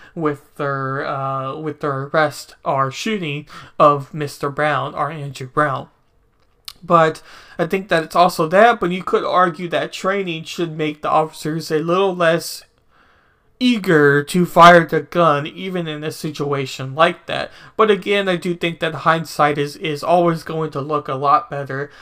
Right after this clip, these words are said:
than the actual stuff that happened in the moment, and the actual crime of the moment, and the actual, uh, event that happened. Hindsight is almost always going to look a little bit better.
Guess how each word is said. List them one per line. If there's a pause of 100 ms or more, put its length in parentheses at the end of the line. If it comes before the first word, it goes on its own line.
(120)
than
the
actual
stuff
that
happened
in
the
moment,
and
the
actual
crime
of
the
moment, (320)
and
the
actual,
uh, (340)
event
that
happened. (320)
Hindsight
is
almost
always (100)
going
to
look
a
little
bit
better.